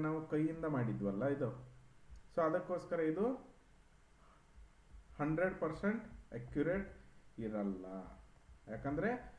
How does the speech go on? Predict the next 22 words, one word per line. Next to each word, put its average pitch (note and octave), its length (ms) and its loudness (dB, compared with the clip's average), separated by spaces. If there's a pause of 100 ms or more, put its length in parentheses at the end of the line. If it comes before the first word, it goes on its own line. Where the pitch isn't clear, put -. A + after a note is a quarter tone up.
(260)
ನಾವು D3+ 280 4
ಇಲ್ಲಿ F3 340 0
ಸೆಂಟರ್ E3+ 300 -4
ಪಾಯಿಂಟ್ F#3 200 0
ಮಾಡುವಾಗ F3 400 4 (480)
ಇಲ್ಲಿ G#3 560 2 (360)
ಮೂರು D#3+ 280 0
ಸೆಂಟಿಮೀಟರ್ D#3 640 -2
ಇದ್ರೆ A#2+ 520 2 (220)
ಇಲ್ಲಿ G#3 320 2 (680)
ಎರಡು E3 240 4
ಸೆಂಟಿಮೀಟರ್ D3+ 800 0
ಅಥವಾ D#3 240 2
ಎರಡು C#3+ 440 2
ಪಾಯಿಂಟ್ D3+ 280 -2
ಐದು C3+ 240 0
ಸೆಂಟಿಮೀಟರ್ C3 640 -2
ಇರುತ್ತೆ, G#2+ 320 -2
ಒಂದ್ B2 140 0
ಸ್ವಲ್ಪ D#3+ 300 0
ಈ D3 260 2
ಕಡೆ D#3 140 2